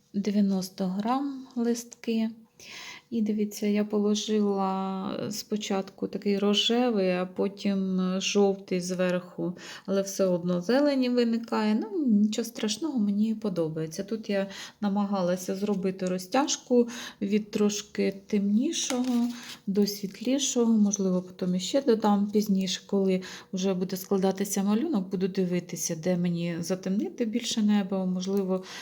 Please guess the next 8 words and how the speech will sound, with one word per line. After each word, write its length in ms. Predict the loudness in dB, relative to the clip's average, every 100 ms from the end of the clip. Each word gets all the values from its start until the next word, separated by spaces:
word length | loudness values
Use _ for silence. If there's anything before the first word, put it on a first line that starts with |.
| -10
тут 240 | -2 -2 0
висвітлю 1080 | 0 0 0 -4 -6 -2 -2 2 2 0 -4 -16 -20 _
посередині 960 | -6 -4 -2 0 0 0 0 0 0
біле, 540 | 0 -2 0 2 2 0
м, 380 | -2 -4 -6 -8
хмаринки 580 | -6 -2 0 0 -2 -6
якісь 500 | -4 -4 -4 -12 -14 -12
покладу. 720 | -6 0 0 0 0 0